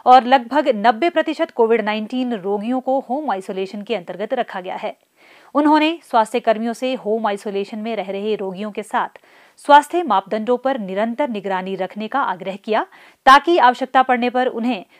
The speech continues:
तुरंत अस्पताल में स्थानांतरित किया जा सके। उन्होंने पंचायती राज संस्थाओं और शहरी स्थानीय निकायों के चयनित प्रतिनिधियों से इन रोगियों की देखभाल के लिए अपना पूर्ण सहयोग प्रदान करने का भी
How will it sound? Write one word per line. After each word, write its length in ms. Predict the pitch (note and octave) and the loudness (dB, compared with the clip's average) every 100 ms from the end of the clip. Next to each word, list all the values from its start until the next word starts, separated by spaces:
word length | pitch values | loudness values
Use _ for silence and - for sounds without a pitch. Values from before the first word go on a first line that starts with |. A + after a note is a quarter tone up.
| _ | _
तुरंत 300 | C4 D4+ D#4 | 2 2 2
अस्पताल 560 | - - G#3+ G#3 G#3 G#3+ | -2 -2 -4 2 2 2
में 140 | B3+ | -4
स्थानांतरित 640 | C4+ - F#3 G#3+ G#3 F3 - | -6 -6 -6 -6 -8 -12 -10
किया 240 | - F#3+ | -4 -4
जा 140 | F#3 | -4
सके। 340 | - G3 G#3 - _ _ _ | -10 -10 -10 -12 _ _ _
उन्होंने 320 | B3 C4+ D4 | 0 0 0
पंचायती 520 | D#4 A3+ G#3 G#3+ A3 A3+ | 0 -2 4 4 6 6
राज 200 | A#3 C4 | 6 4
संस्थाओं 580 | A3 F#3+ G#3 G#3 A#3 | -4 -8 -4 0 2
और 120 | A3 G3 | 2 0
शहरी 320 | - G#3 A#3+ | -6 -6 -8
स्थानीय 400 | - G#3+ G#3 G#3 | -2 -2 -2 -6
निकायों 400 | G3+ G3+ G#3+ A3+ | 0 0 0 -2
के 140 | D#4+ | -6
चयनित 380 | F4+ G#3 F#3+ F#3+ | -2 -2 -4 -6
प्रतिनिधियों 540 | G3 G3+ F#3+ F3 A3 | -8 -6 -10 -10 -10
से 280 | G#3+ A3+ A#3 - - _ | -6 -4 -4 -8 -20 _
इन 140 | B3+ B3 | -2 4
रोगियों 380 | A#3+ C4+ D4+ E4 | 8 8 6 0
की 120 | E4+ | 0
देखभाल 440 | C#4+ - C4 C4 | -2 0 2 2
के 140 | C4 B3+ | 0 -6
लिए 200 | C#4 F4 | -4 -4
अपना 340 | - G3+ G3+ | -6 -4 -6
पूर्ण 340 | - B3 C4+ | -4 -4 -4
सहयोग 460 | C4+ A3 G#3+ A#3+ C4 | -6 -8 -6 -6 -6
प्रदान 360 | G3 F3+ F3+ F3+ | -8 -6 -8 -8
करने 300 | F#3+ F3+ F#3 | -8 -8 -6
का 160 | F#3 | -6
भी 240 | F3 F#3 | -6 -14